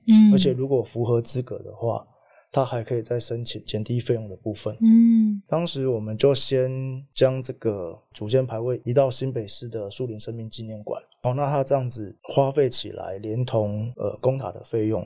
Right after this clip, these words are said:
Speaker 2: 大概也就是差不多三万块左右。
Speaker 1: 嗯。
Speaker 2: 后续大概过不到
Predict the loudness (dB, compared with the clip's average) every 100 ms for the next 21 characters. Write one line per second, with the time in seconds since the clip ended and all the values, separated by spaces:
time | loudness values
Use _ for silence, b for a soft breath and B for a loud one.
0 | -8 -8 -4 -2 -4 -6 -10 -10 -8 -8
1 | -8 -6 -4 -2 -2 -2 -4 -6 -6 -4
2 | -6 -6 -10 -12 -14 _ 0 4 6 6
3 | 6 6 4 -2 0 2 0 0 0 2
4 | 4 4 0 0 0 -2 -2 0 0 0
5 | -4